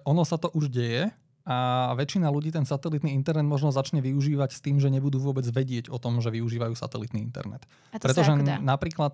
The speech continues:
Speaker 1: napríklad Starlink s T-Mobilom v Amerike urobili dohodu, že niektoré časti územia Spojených štátov, ktoré je ťažké pokryť tou pozemnou sieťou, typu
Speaker 2: Mhm.
Speaker 1: nejaký Grand Canyon si môžeme predstaviť, národné parky, proste nejaká arizonská púšť a tak ďalej.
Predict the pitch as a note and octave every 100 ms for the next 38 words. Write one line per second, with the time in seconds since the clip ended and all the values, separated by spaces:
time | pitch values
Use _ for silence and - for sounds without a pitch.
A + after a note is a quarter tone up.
0 | C#3 C#3 - D3 - A#2+ C3+ D3+ D3 C#3
1 | B2 A#2 A#2+ C3 C#3 C#3 C#3+ B2 A#2 B2+
2 | D3 F#3+ F#3+ _ _ _ C3 D3 D3 C#3+
3 | C3+ B2 A#2 C#3 F#3+ A3+ - _ - C3
4 | C3+ D3+ - D#3+ D3 D3 C#3 - C#3+ C#3
5 | C3 B2+ D3+ C#3+ - C#3+ D3 - A2 A#2+
6 | F3 E3+ - C3+ B2 C3+ - C#3+ C#3 -
7 | C#3 - C3 A#2+ C#3 - C3+ D3 C#3+ C#3
8 | C3+ C3 B2 - A2+ A#2+ D#3+ F#3 A3+ G#3+
9 | B2+ A#2 A#2+ A#2+ A#2+ B2+ B2+ B2+ B2+ A#2+
10 | B2+ B2 A#2+ A#2+ A#2+ - A#2 A#2+ B2 B2
11 | B2 A#2+ A#2+ B2 - A#2 A#2+ - A#2 A#2+
12 | B2 A#2+ B2 B2+ B2 A#2+ A#2+ A#2 A#2+ A#2
13 | C3 A#2 A2+ C#3 G3